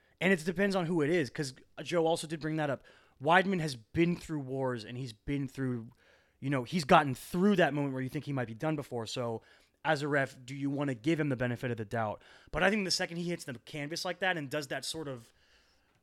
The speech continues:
um, purely almost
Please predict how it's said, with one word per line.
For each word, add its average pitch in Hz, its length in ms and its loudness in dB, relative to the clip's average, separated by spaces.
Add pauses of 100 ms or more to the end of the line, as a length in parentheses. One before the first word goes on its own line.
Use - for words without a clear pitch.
(140)
um, 123 520 -6 (440)
purely 165 800 -2 (840)
almost 175 280 6